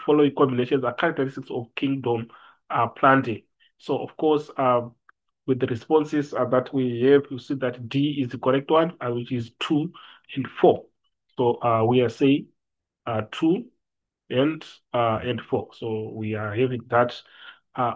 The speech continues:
on, uh, we are having that on, on, uh, on, on D.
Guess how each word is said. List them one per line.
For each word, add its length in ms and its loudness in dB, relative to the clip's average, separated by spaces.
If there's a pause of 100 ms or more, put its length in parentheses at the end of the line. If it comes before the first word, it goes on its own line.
(120)
on, 440 4 (1800)
uh, 220 2
we 80 0
are 60 2
having 240 0
that 180 0
on, 420 -4
on, 300 -2
uh, 400 0 (1700)
on, 340 -2 (140)
on 280 0
D. 320 -2